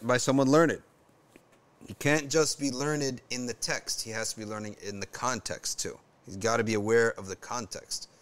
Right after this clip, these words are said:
A lot of times people go study, they come back to the local masjid and they start com-, forbidding wrong. Uh, things that they see are laxities in the community. You don't realize some of the things that, most things that people do in their life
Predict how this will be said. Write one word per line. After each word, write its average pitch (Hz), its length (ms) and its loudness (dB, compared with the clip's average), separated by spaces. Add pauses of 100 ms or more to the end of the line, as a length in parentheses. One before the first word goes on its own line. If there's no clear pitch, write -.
(960)
A 101 60 -6
lot 120 220 2
of 139 100 -2
times 131 280 -2
people 135 220 -4
go 139 180 0
study, 139 320 2
they 127 160 -2
come 135 240 -2
back 135 220 -2
to - 100 -6
the 117 100 -8
local 127 300 -2
masjid 131 380 -2
and 110 120 -2
they 117 80 -2
start 117 300 -2
com-, 117 120 -10
forbidding 104 460 -8
wrong. 147 300 -2 (800)
Uh, 92 400 -4
things 117 380 -6
that 117 120 -6
they 117 120 -6
see 120 200 -6
are 110 120 -2
laxities 117 640 -2
in 117 80 -4
the 110 60 -6
community. 123 520 -8
You 101 220 -8
don't 123 200 -8
realize 123 760 -8
some 113 280 -6
of 113 60 -8
the 113 80 -4
things 117 480 -6
that, 104 180 -2 (1300)
most 170 640 2
things 131 380 -2
that 120 120 -4
people 143 240 0
do 143 220 4
in 151 60 4
their 143 120 4
life 135 460 -2